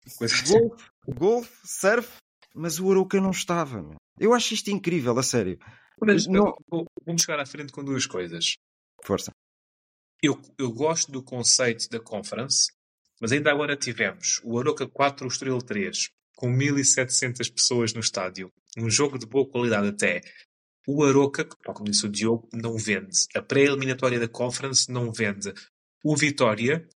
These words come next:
Speaker 1: na eliminatória anterior, teve transmissão tanto em casa como fora, porque é o Vitória, porque vende
Speaker 2: Pois é.
Speaker 1: mais. Porquê é que isto acontece às equipas portuguesas? O Vitória foi eliminado por uma equipa da Sérvia, ou do, da Eslovénia, da Sérvia.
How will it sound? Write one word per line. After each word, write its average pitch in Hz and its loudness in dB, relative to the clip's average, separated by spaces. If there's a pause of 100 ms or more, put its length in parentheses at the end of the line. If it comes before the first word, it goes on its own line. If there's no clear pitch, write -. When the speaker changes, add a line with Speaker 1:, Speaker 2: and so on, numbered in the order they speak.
(140)
Speaker 1:
na 113 -4
eliminatória 131 2
anterior, 113 2 (500)
teve 127 -2
transmissão 127 -2
tanto 131 -6
em 120 -6
casa 135 2
como 147 -8
fora, 120 2 (160)
porque 104 -6
é 117 4
o 113 4
Vitória, 113 0 (340)
porque 117 -6
vende 120 0
Speaker 2:
Pois 120 -4
é. 120 4
Speaker 1:
mais. 104 2 (920)
Porquê 143 -2
é - 4
que 190 -12
isto - -2
acontece 135 -10
às 135 -8
equipas 131 -10
portuguesas? 92 -2 (640)
O 123 -2
Vitória 160 4
foi 143 -6
eliminado 131 -4
por - -20
uma 120 -10
equipa 123 -8
da 117 -4
Sérvia, 87 -2 (640)
ou 127 4
do, 123 4
da 123 0
Eslovénia, 104 -2 (220)
da - -8
Sérvia. 107 -2